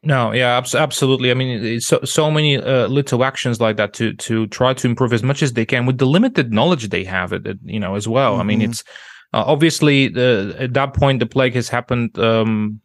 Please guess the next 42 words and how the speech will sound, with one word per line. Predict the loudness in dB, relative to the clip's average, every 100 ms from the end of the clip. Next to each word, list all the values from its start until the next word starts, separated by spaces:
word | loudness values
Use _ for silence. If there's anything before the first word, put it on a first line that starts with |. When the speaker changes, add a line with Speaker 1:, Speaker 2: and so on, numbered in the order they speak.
| _
Speaker 1:
you | -2
know, | 2 2 0
in, | -2
in, | -2 -4
in | -4
the | -6
previous | -2 -2 -2 0
century | -2 -2 0 2
already, | 2 2 2 0
but, | 0 -2 0
uh, | 0 0 -6 -20 _ _
um, | -2 2 2 2
in | 0
terms | 0 -2 0
of | 2
th-, | 0 2
those | 0 2
are | 2
just | 0 -2
people | -4 0 0
in |
the | 0
village, | 2 2 2 2
and | 0
you | 0
have | -2
the | 0
reverend | 0 0 0 0 -2
and | -4 -4 -4 -6
there | -2 0 4 4
and | 2 0
the | -2
mayor, | 0 2 2
and | 2 0
it's, | -2 -4
it's, | -2 -2
it's | -2 -2
a, |
it's | -2 -4
a |
small | -4 0 0
community. | 0 -2 0 0 -2 -6